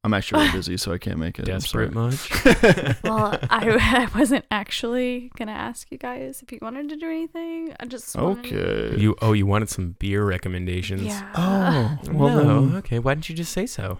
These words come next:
Speaker 1: Guess we could do that.
Speaker 3: 'Cause you didn't let me finish.
Speaker 2: Ah. So, Lauren, I guess that, I guess that brings out, you know, Easter. What kind of food are you expecting?
Speaker 3: Oh, I love ham. I love deviled eggs. I love green beans. I love potato salad.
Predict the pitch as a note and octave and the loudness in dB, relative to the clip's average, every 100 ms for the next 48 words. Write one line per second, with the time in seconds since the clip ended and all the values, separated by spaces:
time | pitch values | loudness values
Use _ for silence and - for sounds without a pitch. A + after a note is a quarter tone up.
0 | - - - - - - - - - - | -8 -10 -10 -8 -6 -4 -4 -6 -6 -12
1 | _ _ _ A3+ A3 A3+ A3+ G3 A3 - | _ _ _ -4 0 2 2 2 2 0
2 | G3 - A#3 G#3+ - - - E3 A3 C#4+ | -4 0 0 2 0 -4 -2 0 -2 -2
3 | D4+ C#4+ C4 A#3 G3+ F#3 E3+ D#3+ C#3+ B2+ | -2 0 0 0 0 0 0 0 0 0
4 | A#2 G#2+ - D#3+ D3+ C#3+ C3+ C3 C3 B2+ | 0 0 0 0 2 2 2 2 0 0
5 | B2 D#2 E2+ B2+ C3 - A#2 B2+ A#2+ C3 | 0 0 -4 -4 -8 -10 -4 -2 0 -2
6 | B2+ A#2+ F2 F#2+ F#2 - A2 - F2+ F#2+ | 0 -2 -2 -4 -6 -8 -10 -6 -4 -4
7 | - B2+ - B2 A#2 F2 E2 E2+ - - | -4 -6 -4 -6 -4 -6 -8 -12 -14 -14
8 | - - - - - - - G#3 G#3 G3+ | -16 -20 -18 -16 -14 -8 0 2 2 2
9 | - - F#3+ F#3+ - - G#3 F#3 G3 A#3 | 0 -2 -2 -2 -2 -4 -2 0 2 2
10 | C#4 - - - A3 F#3+ G3 G3+ G3+ G#3 | 0 -4 -8 -2 -2 0 -4 -2 -2 0
11 | A3 A#3 A#3 - - - A3+ G3+ G#3 G#3 | -2 -4 -6 -8 -4 0 0 0 -6 -4
12 | G#3+ B3+ C4+ C4+ - G#3 G3+ - - - | -2 0 2 0 0 -4 -4 -14 -4 -4
13 | - A3+ A3+ A3+ C4 C4+ C#4 D4 D4 D4 | -4 -6 -6 -2 -2 0 2 2 2 0